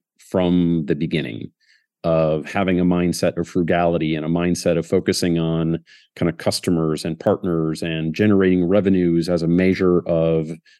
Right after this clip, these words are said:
value that's being delivered, and then using those margins to drive the future capital requirements of the business. Um, you know, the, the, the, the previous model of we went through a,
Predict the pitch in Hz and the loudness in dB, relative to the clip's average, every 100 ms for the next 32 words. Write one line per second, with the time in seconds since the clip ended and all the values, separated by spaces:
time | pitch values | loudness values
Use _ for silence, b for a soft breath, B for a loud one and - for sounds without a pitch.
0 | _ 82 76 90 92 90 85 82 - 87 | _ -6 -2 2 2 2 2 -2 -2 -2
1 | 85 87 82 78 73 82 85 87 85 104 | 0 0 0 -2 -2 -4 -2 -2 2 4
2 | 101 98 90 90 85 90 90 90 147 214 | 4 2 2 0 -2 -2 0 2 2 2
3 | - 87 78 87 85 87 80 85 95 87 | 0 -4 0 0 2 0 -2 -2 -2 -2
4 | 85 - 82 - 80 76 78 85 73 73 | -2 -2 -4 0 0 0 0 -2 -2 -2
5 | 69 - 73 67 69 - - - _ b | -6 -6 -4 -6 -6 -10 -12 -14 _ b
6 | b b b - 78 76 73 73 71 - | b b b -2 0 0 -2 -4 -8 -10
7 | _ _ _ _ - 69 - _ - 92 | _ _ _ _ -4 -4 -8 _ -2 0
8 | 87 92 82 87 87 - 131 117 107 107 | 0 -2 0 -2 -2 2 4 6 4 2
9 | 98 92 90 87 110 110 - - 101 95 | 2 2 2 2 4 4 2 0 2 2
10 | 90 87 85 | 0 -2 -4